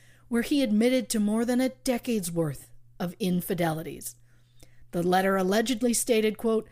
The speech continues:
"As a guilty man, I knew the only way to hide was to act as though I were righteous." End quote. "It's not just like I killed you, but that I'd done it subtly over years,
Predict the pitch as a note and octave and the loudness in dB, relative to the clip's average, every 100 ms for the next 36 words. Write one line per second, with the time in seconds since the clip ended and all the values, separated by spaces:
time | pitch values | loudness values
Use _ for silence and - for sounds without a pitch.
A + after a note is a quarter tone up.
0 | - - - G3 G3 F3+ B3+ C4+ C4+ A#3 | -20 -18 -4 0 0 2 0 2 2 4
1 | A3+ A#3 A3+ G3 G3 A3+ G#3+ G#3+ A#3 A#3 | 4 4 2 2 2 2 4 4 4 4
2 | A3+ A3+ A3 - A#3 G3 F3+ E3+ F3 - | 4 2 0 0 0 2 0 0 -2 -2
3 | - G3 F#3+ F#3+ - - - - F3 E3+ | -4 0 0 -2 -10 -20 -20 -10 -4 0
4 | F3+ F#3 F#3+ F#3 F3+ F3 E3+ - D3+ - | 2 2 2 0 0 0 0 -2 -6 -4
5 | - - _ _ - - _ E3+ F3+ - | -6 -10 _ _ -20 -20 _ -4 -2 0
6 | G3 F#3 - - - - - - - - | 0 0 -4 -20 -20 -20 -20 -20 -20 -20
7 | - - - - - - - F3+ D#3 G3+ | -20 -20 -20 -18 -18 -18 -10 -6 -2 2
8 | A3+ A#3+ - - - - A#3 - A#3 A3+ | 2 2 -2 -20 -4 0 0 2 0 0
9 | G#3 - A#3 A3 E3 E3 D3+ - _ _ | -2 0 0 0 0 -2 -2 -8 _ _
10 | _ - F3+ A3 G3+ G3 F3 G3+ G#3 - | _ -10 -6 0 2 2 0 0 0 2
11 | - A3 G3 F3+ E3 E3 D#3+ E3+ F3 F3+ | 2 2 2 0 2 0 0 0 0 0
12 | D#3+ D3 | -2 -6